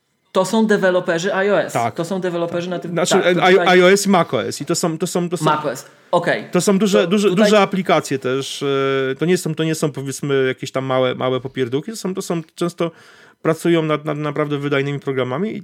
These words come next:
Speaker 2: i, i o-, oni, oni sami mówią, że po prostu, że to jest niesamowite. To, to, co, to, co się, to, co Apple pokazało, to jest po prostu, no,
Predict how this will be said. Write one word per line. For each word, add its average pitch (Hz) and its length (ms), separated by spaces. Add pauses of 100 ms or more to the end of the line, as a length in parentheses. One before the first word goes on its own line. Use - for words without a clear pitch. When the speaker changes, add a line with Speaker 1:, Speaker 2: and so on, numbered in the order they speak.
Speaker 2:
i, 180 280 (1200)
i - 120
o-, - 140 (100)
oni, 202 220
oni 202 220
sami 226 280
mówią, 175 240
że 170 120
po 170 80
prostu, 185 280
że 170 80
to - 80
jest 190 120
niesamowite. 202 540
To, 156 160
to, 170 220
co, 156 180
to, 160 160
co 160 180
się, 156 220 (1120)
to, 202 100
co 202 160
Apple 202 160
pokazało, 165 520
to 160 100
jest 156 120
po 160 100
prostu, - 320
no, 156 240